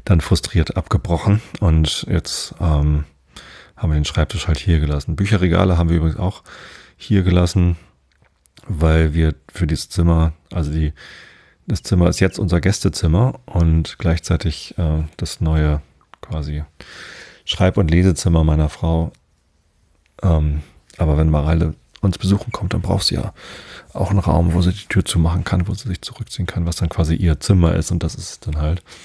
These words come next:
Ähm, aber weil das ein sehr, sehr schöner Raum ist, im Obergeschoss mit tollem Blick auf den Garten und auf den Sonnenuntergang und so,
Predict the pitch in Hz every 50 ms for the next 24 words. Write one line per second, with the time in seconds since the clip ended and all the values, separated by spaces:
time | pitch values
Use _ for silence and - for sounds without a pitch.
0 | - - - - - - - _ _ - 85 80 73 76 76 76 71 69 - -
1 | _ _ _ _ _ _ _ _ _ _ _ _ - - _ - - 87 78 78
2 | 78 73 82 80 80 78 - - - - _ - - 87 80 85 80 78 78 76
3 | - 107 120 123 87 71 73 73 73 76 - 117 120 - - - - _ - 87
4 | 80 78 - 90 92 92 87 85 78 - - 87 82 - - - - 78 - -
5 | - - - - - - - - - - - - - - - - - - - _
6 | _ _ - - - - 98 92 85 82 78 90 92 - - 98 - - 92 87
7 | 85 80 82 78 82 85 - - 85 80 78 76 - - - - - - - 98
8 | 95 85 82 - 82 80 - - 85 78 85 85 82 82 82 82 80 - 80 76
9 | 85 78 76 76 - 85 78 - 82 80 78